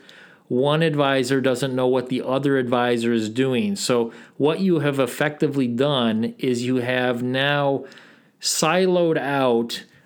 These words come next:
multiple investment advisors doing their own thing with certain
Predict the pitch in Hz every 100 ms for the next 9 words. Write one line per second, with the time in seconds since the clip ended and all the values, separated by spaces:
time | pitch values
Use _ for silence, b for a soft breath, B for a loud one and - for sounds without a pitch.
0 | B 131 135 139 156 156 151 147 131 135
1 | 135 143 131 120 123 127 127 120 117 117
2 | 110 123 143 151 147 139 123 127 123 -
3 | 127 120 117 117 117 - 147 139 139 131
4 | 127 -